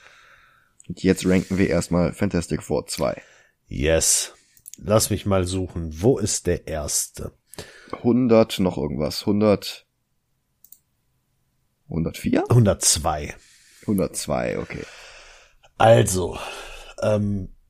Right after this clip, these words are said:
Speaker 2: nehmen wir einen Film, mit dem ich ihn mal im ersten vergleichen würde. Fantastic Four.
Speaker 1: Ja.
Speaker 2: Ähm, schlechter, der zweite. Weil der zweite hat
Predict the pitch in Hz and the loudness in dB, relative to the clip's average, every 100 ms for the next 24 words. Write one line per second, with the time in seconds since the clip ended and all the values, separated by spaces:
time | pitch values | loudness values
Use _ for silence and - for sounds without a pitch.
0 | _ _ _ _ _ _ _ 110 123 143 | _ _ _ _ _ _ _ 4 6 8
1 | 135 110 - 123 117 104 101 98 104 101 | 8 6 6 8 8 6 6 6 4 4
2 | 90 92 98 101 95 - 92 90 90 87 | 2 -2 2 4 4 2 -2 0 2 0
3 | 101 90 92 117 117 - _ - 92 101 | 0 0 2 2 0 -8 _ 0 4 6
4 | 95 - 98 - 98 67 - - - _ | 4 4 2 4 4 4 -2 -6 -20 _
5 | - - - - 277 - - _ _ - | -20 -20 -20 4 4 4 0 _ _ -2
6 | - 135 131 123 123 113 - - - - | 4 6 8 6 2 -2 -8 -12 -4 0
7 | 101 85 98 82 85 - - 90 87 127 | 2 2 0 0 -2 -2 0 0 2 0
8 | - _ _ _ _ _ _ _ _ _ | -2 _ _ _ _ _ _ _ _ _
9 | _ _ _ _ _ _ _ _ _ 95 | _ _ _ _ _ _ _ _ _ 4
10 | 107 107 101 98 - 113 110 117 104 101 | 6 8 6 4 4 6 6 6 6 6
11 | 98 | 4